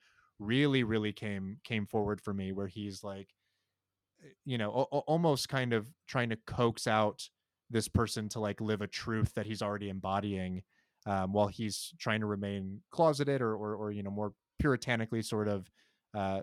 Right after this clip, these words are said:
subduing this, this lust or, or this desire that he has.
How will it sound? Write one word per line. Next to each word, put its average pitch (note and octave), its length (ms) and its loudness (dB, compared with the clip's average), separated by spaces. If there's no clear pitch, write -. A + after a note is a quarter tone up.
subduing A2 720 2
this, A2+ 360 0
this A#2 280 -2
lust G#2+ 480 0
or, G#2+ 160 0
or G#2+ 160 -2
this G2 160 -4
desire G2+ 520 0
that F#2+ 160 -4
he G2+ 160 -6
has. F#2 400 -8